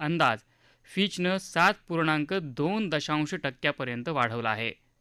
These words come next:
वर्ष दोन हजार चोवीसच्या अखेरीस महागाई दर चार पूर्णांक पाच दशांश टक्के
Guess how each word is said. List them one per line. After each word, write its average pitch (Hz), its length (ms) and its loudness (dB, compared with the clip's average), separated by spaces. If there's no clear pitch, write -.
वर्ष 190 300 4
दोन 214 280 2
हजार 196 240 2
चोवीसच्या 180 460 2
अखेरीस 170 500 -2
महागाई 147 460 2
दर 170 220 2
चार 160 280 4
पूर्णांक 156 440 0
पाच 165 360 2
दशांश 139 500 -6
टक्के 170 300 0